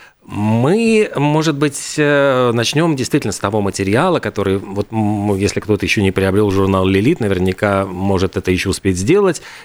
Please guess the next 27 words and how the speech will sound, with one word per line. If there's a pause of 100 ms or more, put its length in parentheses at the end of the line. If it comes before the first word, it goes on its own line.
и
прочитать
о
путешествии
на
Ямайку. (320)
Когда-то,
м,
э,
в-,
наверное,
вот,
ну,
не
знаю,
имею
в
виду
советское
время,
там (300)
журнал
"Вокруг
света"
дразнил
читателей, (300)
э,